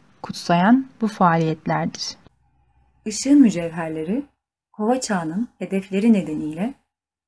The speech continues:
Speaker 2: iyi niyetli öğrencilerin bir araya gelmesinden oluşan organik bir yapıdır. Grup, gelecek olanın yollarını hazırlar ve insanlık ailesinin gelişimine ışık tutar. Amacı yaratılışa destek olmak,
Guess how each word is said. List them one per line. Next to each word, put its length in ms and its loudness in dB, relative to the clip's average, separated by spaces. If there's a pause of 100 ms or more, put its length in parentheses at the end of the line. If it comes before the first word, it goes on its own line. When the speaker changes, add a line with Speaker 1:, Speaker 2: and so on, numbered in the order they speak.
Speaker 2:
iyi 200 4
niyetli 320 2
öğrencilerin 720 -4
bir 100 -2
araya 260 -2
gelmesinden 680 0
oluşan 540 -6
organik 480 0
bir 80 -12
yapıdır. 400 -16 (1080)
Grup, 280 -8 (480)
gelecek 400 2
olanın 320 -2
yollarını 460 0
hazırlar 600 -4 (480)
ve 60 -18
insanlık 500 0
ailesinin 560 -6
gelişimine 580 -6
ışık 300 -12
tutar. 280 -20 (1000)
Amacı 320 2
yaratılışa 640 0
destek 380 -4
olmak, 400 -6